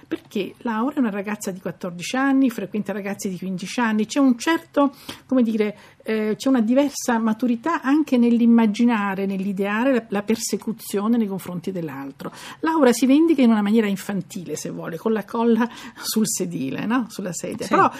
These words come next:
Speaker 1: eh, riesce a colpire profondamente, eh, l'avversaria in questo caso.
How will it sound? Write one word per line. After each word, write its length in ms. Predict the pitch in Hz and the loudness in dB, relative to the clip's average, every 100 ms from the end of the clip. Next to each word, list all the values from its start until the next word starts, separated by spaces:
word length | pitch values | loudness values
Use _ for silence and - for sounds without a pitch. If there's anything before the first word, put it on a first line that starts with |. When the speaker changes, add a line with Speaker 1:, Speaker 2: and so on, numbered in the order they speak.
| 233 - | -16 -10
Speaker 1:
eh, 260 | 269 226 | -6 -2
riesce 380 | 233 330 370 285 | 2 2 2 -2
a 40 | - | 0
colpire 580 | 254 233 - 330 294 | 0 0 2 2 4
profondamente, 960 | 254 247 254 240 240 302 190 170 175 170 - - | 2 2 2 4 4 2 0 -2 -6 -8 -12 -12
eh, 420 | - 190 185 175 | -6 -6 -6 -6
l'avversaria 720 | 190 180 175 - 180 160 170 165 | -6 -6 -6 -4 -4 -4 -8 -8
in 80 | |
questo 280 | 165 165 170 | -8 -8 -8
caso. 500 | 165 156 160 151 165 | -10 -10 -10 -10 -10